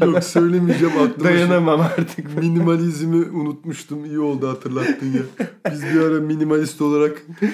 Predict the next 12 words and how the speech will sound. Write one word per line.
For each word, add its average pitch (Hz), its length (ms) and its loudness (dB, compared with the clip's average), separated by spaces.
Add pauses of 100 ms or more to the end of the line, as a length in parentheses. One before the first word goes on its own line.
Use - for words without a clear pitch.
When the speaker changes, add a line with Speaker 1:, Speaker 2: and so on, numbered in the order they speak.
(180)
Speaker 2:
bayağı 143 280 2
hayatımızı 143 640 -2
şey 147 100 -2
yapmıştık. 139 520 -4 (640)
Ama - 140 -2
minimalizm 185 600 -2
terimi 180 380 0
de - 200 -4
tam 165 220 0
oraya 160 220 2
girmeyeceğim. 156 680 -2
<laughs> - 40 -4